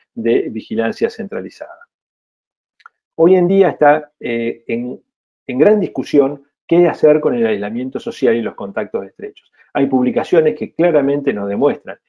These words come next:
que algunas personas tienen mucho mayor riesgo de estar, este, expuestas e infectadas. Aquellas que están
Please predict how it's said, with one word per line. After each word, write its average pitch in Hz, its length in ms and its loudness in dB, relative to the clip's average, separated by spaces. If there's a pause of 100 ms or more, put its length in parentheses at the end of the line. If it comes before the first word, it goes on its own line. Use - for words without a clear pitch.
(140)
que 107 120 -2
algunas 151 380 0
personas 131 580 -2 (100)
tienen 123 220 0
mucho 143 320 0
mayor 120 360 2
riesgo 127 460 -2 (240)
de 110 140 -2
estar, 120 420 0 (180)
este, 135 480 -2
expuestas 151 960 0
e 117 120 -4
infectadas. 104 760 -4
Aquellas 151 440 0
que 147 100 -6
están 107 340 -4